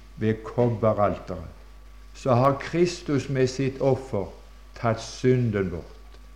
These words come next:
straffen bort. Den fullkomne kjærlighet hos Gud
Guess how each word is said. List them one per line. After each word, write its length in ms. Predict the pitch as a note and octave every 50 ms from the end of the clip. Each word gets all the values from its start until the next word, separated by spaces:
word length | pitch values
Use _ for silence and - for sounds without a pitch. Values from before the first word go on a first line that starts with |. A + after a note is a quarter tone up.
| - - -
straffen 840 | - - - - - A#2 A2 C#3 D#3 D3+ - - - - G2 F#2
bort. 240 | F2 F2 E2+ - - - - - - - - - - - - - - - - -
Den 180 | C3+ C#3 C#3+ C#3
fullkomne 1000 | - - - - - F3+ G3 G3 G3+ G#3 G#3 - - - G3 F#3+ F#3 F#3 F3+
kjærlighet 880 | F3+ - - C#3+ D3+ E3+ E3 E3 E3 E3 D#3 A#2+ C3 A2+ G2+ F2+ - - - - - - - -
hos 220 | B2+ B2+ B2 - -
Gud 400 | - C#3+ C#3+ B2+ G#2+ F2+ E2 -